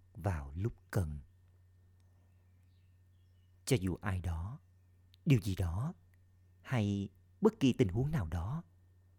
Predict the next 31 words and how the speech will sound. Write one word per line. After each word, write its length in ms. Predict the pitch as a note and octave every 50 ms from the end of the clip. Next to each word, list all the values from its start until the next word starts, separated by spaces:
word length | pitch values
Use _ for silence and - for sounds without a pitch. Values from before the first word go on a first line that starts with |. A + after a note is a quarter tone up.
| - - - -
có 100 | - C3+
cố 160 | - - B2
gắng 220 | A2+ - G#2+ A2+ D3 -
chuyển 220 | - A#2+ F#2+ D2
hóa 280 | D2+ - F#2+ G2 F#2 C3+ -
tâm 140 | - B2 F2
ấn 220 | - A#2 F#2 G2+ B2+ -
hướng 180 | - B2+ A#2 C3+ -
thượng 340 | - - A2+ F#2+ D#2 C#2+ C#2 - - - - - - - - - - - - -
của 100 | D3 D3+
một 220 | D#3+ D3 - -
linh 140 | F#3+ G3+ F3
hồn 420 | G#2+ - F#2+ F#2+ F2 E2+ D#2+ D2+ - - _ _ _ _ _ _
bao 140 | - A2+ G#2
nhiêu 260 | G2 G2+ G2+ G2 F2+
đi 160 | F#2+ G2+ F#2
nữa. 540 | F#2 E2+ E2+ E2+ D2+ C2+ C#2+ D2 D#2 F2 B2+ - _ _ _ _ _ _ _ _ _ _ _ _ _ _ _ _ _ _ _ _ _ _ _ _ _ _ _ _ _ _ _ _ _ _ _ _
Đối 140 | B2 G#2+ G#2
với 160 | - A2 A2
linh 160 | C3 B2 G2+
hồn 300 | F#2+ F2 E2 E2+ D#2 D2+ C#2 C2+ - - _ _ _ _ _ _ _ _
có 120 | - C#3+ D3
thực 240 | - C3 - -
nghiệm 240 | G#2+ F#2+ F2+ E2 C#2+ C2 C2+ C#2 - _ _ _ - -
với 260 | G#2+ G#2 F2+ F2 F#2+ G#2 A2
yoga, 500 | A2 F2+ F2 E2 - G2+ F#2+ F#2 E2+ D2 - _ _ _ _ _ _ _ _ _ _ _ _ _ _ _ _ _ _ _ _ _ _ _ _ _ _ _
thì 460 | - - A2+ G2+ F#2+ F#2 F2+ F2+ F#2 - - _ _ _ _ _ _
không 380 | - - - - G#3+ F#3+ D#3+ G#2
gì 220 | - A2 G2+ F2+ -
có 80 | - D3+
thể 440 | - - F#2 E2+ D2 C#2 D2 E2+ A2+